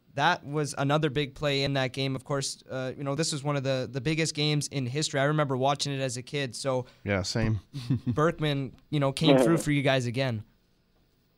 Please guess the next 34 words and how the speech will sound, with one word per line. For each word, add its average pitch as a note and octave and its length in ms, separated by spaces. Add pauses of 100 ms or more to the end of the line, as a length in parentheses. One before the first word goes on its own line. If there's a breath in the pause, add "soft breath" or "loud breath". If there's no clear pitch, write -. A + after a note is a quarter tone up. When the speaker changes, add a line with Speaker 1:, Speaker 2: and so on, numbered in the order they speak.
(560)
Speaker 3:
Hey, A2+ 140
man, G2 320 (100)
check. G#2 260 (380 soft breath)
It, E3 200
it, C#3+ 220
it's C3 220
almost D3 440
like, B2 400 (460)
you B2 80
know, A#2+ 440 (520)
that D3 180
me C#3 420
remembering, C3+ 680
like, A#2 100 (160)
as A#2 60
you B2+ 100
were, A#2 140
you - 80
know A#2 140
what A2+ 80
I'm A2 40
saying, A2+ 160
as A#2 240 (100)
I'm A2+ 100 (120)
thinking C3 300
about, G2+ 320
you G#2 40
know A2 60
what G#2 80
I'm - 40
saying, G2+ 120
this, G#2 180
everything A#2 460
is - 80